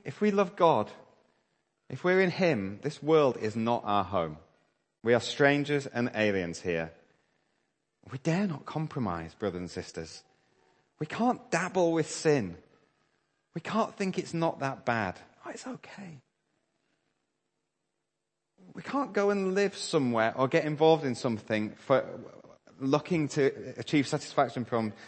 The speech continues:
something without it affecting us or affecting those around us, our families maybe. Satisfaction is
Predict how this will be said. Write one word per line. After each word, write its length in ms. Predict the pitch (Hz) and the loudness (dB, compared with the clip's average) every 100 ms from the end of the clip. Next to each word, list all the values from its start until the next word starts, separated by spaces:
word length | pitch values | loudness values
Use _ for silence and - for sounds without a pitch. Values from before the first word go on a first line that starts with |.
| - | -8
something 380 | - 120 - 117 | -2 -2 0 -2
without 300 | 127 147 160 | 0 0 -2
it 120 | 156 | -6
affecting 540 | - - 147 - 135 | -6 -8 -8 -4 -2
us 320 | 95 80 - - _ _ _ - | -2 -4 -8 -20 _ _ _ 0
or 120 | 135 | 0
affecting 520 | 123 - - - 135 | 0 -6 -10 -4 2
those 260 | 127 127 120 | 6 6 4
around 380 | 113 113 113 104 | 2 4 2 0
us, 120 | 92 | 0
our 120 | 107 | -2
families 560 | - 117 110 104 92 87 | -2 -4 -4 -4 -6 -6
maybe. 340 | 90 82 78 - _ _ _ _ _ _ _ _ _ _ _ _ _ _ _ _ _ _ _ | -6 -6 -10 -14 _ _ _ _ _ _ _ _ _ _ _ _ _ _ _ _ _ _ _
Satisfaction 960 | - 170 185 196 - 170 165 - 147 123 | -12 -10 -8 -10 -8 -8 -8 -4 -4 -4
is 140 | 120 | -6